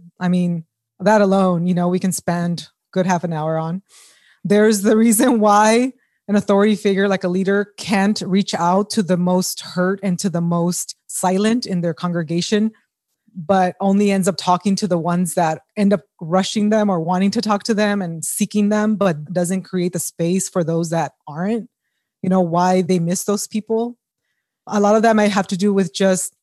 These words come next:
bandwidth, you know, like, as something as simple as bandwidth. And because we run our or-, churches have become a kind of an organization in the way that we run them and how big they are, are we really being the kind of church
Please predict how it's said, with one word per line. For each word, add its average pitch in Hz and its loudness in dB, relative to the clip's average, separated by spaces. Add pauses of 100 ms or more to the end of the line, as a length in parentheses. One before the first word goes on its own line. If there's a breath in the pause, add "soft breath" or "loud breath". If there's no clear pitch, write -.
(160)
bandwidth, 196 2
you 214 2
know, 220 6
like, 214 4
as 175 0
something 214 0
as - -2 (140)
simple 220 2
as 190 0
bandwidth. 208 2 (120)
And 202 2
because 202 2
we 214 2
run 196 2
our 190 0
or-, - -8 (300)
churches 208 -2
have 190 0
become 190 -2
a 180 0
kind 190 -2
of 175 0
an 185 0
organization 180 -2
in 175 -4
the 170 -2
way 170 0
that 170 -2
we 175 -4
run 190 2
them 185 0
and 170 -4 (120)
how 202 0
big 202 0
they 208 4
are, 165 0 (880)
are 208 6
we 226 4
really 214 4
being 208 0
the 196 -4
kind 202 2
of - -2
church 208 0